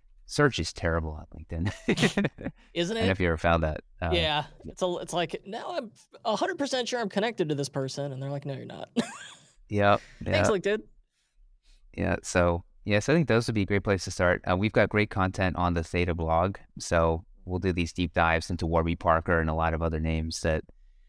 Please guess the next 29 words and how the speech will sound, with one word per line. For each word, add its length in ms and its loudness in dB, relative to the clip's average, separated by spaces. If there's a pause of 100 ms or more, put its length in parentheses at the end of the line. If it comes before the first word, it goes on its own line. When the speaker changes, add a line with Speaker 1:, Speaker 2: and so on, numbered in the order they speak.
(200)
Speaker 1:
uh, 40 0
you've 200 -2
probably 280 4
heard 240 4
of 240 2
where, 320 2 (100)
you 100 0
know, 60 4
we 120 0
take 200 0
no 120 2
prisoners. 640 0
You 80 -2
know, 140 0
we'll, 340 0 (440)
we'll 140 -4
say 200 2
that 140 0
this 140 -2
company, 380 2
we, 160 0
we 140 0
said 320 4 (500)
Wayfair's 580 4
equity 340 2
is 140 -4
worth 200 -2
nothing. 340 -4 (340)
Um, 360 -2